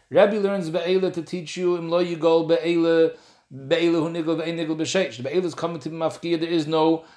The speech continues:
Yitzia of Sheish. And he holds Mikra Nidish Bein Lefanav Bein La'achra. So since the one Pasuk talks about Yitzia of the Goy, of the Eved being paid to himself,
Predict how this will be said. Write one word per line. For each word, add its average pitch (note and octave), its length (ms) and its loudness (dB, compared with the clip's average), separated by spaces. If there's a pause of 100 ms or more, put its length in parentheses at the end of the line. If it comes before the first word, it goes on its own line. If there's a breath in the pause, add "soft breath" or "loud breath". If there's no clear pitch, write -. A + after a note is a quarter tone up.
(140 loud breath)
Yitzia D#3+ 400 0
of D#3+ 60 -2
Sheish. - 500 0 (440 loud breath)
And C#3+ 160 -2
he G3+ 120 4
holds E3 300 4
Mikra D#3+ 280 -2
Nidish D#3+ 300 -4
Bein D#3+ 160 0
Lefanav D#3+ 380 -4
Bein E3 120 0
La'achra. D#3+ 480 0 (380 soft breath)
So - 160 -10
since F#3+ 400 -2
the C#3+ 220 -2
one D3 340 -2
Pasuk D#3 480 2
talks F3+ 280 0
about C3+ 340 2
Yitzia C#3+ 720 -2 (500 soft breath)
of C#3 260 2
the C#3 60 -2
Goy, D#3+ 320 4
of C#3 200 -2
the C#3+ 80 0
Eved D#3 240 0
being C#3+ 220 -4
paid D3 180 -2
to C#3+ 60 -6
himself, C3+ 640 2